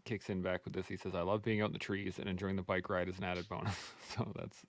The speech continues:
a definite benefit. And he says, "It's where I find myself riding or rucking or fishing and hunting." Those are all great ways to connect to nature. I had,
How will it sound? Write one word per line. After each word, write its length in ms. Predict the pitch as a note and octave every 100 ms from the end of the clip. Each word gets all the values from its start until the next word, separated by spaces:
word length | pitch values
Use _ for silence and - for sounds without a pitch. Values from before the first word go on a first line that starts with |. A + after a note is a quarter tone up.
| -
a 40 |
definite 360 | G#2 G#2 - -
benefit. 280 | G#2 G2+ A2
And 100 | G2+
he 60 |
says, 220 | G2 G2+ F#2
"It's 140 | -
where 120 | G#2
I 40 | -
find 260 | A#2+ A2+
myself 400 | A#2 G#2+ G#2+ F#2+ - _ - _ _ _ - - - -
riding 400 | G#2+ G#2+ G2 F#2
or 100 | -
rucking 400 | F#2+ F#2 - -
or 80 | -
fishing 400 | - F#2 - G#2
and 100 | G2
hunting." 300 | A2+ F2 - - _ - - - - - -
Those 140 | G#2
are 80 | B2
all 80 | A2+
great 240 | A#2+ A2
ways 180 | G#2+ G2
to 40 |
connect 260 | - F#2+ -
to 60 | F#2
nature. 280 | F2+ F#2+
I 60 | G2+
had, 300 | A2+ A2+ G2+